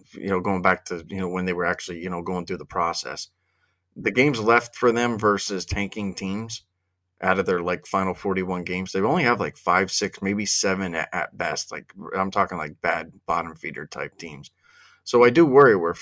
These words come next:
you know, where Philly's gonna end up finishing. Now they have twenty-five wins on the year, forty-one games left.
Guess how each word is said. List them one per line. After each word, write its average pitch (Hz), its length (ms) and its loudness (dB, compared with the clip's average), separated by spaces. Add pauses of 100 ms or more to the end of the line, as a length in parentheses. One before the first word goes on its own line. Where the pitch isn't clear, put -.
(120)
you 110 140 -4
know, 101 100 0
where 95 120 0
Philly's 101 380 0
gonna 92 180 -4
end 90 160 -4
up 82 160 -4
finishing. 101 380 -4
Now 90 120 0
they 95 140 2
have 101 100 -2
twenty-five 113 520 2
wins 107 240 -4
on 90 120 -2
the 87 80 -6
year, 107 360 2 (400)
forty-one 107 560 2
games 95 300 -4
left. 98 420 2